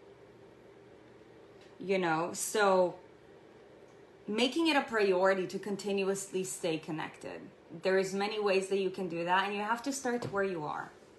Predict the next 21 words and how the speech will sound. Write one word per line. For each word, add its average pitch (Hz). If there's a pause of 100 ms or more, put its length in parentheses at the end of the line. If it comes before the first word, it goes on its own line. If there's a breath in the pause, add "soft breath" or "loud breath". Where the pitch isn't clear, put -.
(1120)
Um, 170 (560)
but 202 (240)
should 269
you 285 (640)
choose 247
to 254
avoid 214
that, 165 (500)
I 196
guarantee 240
you 208
that 196
things 196
are 226
going 180
to 220
crash. - (1400)
You 196
know, 185
there's 190
gonna, 208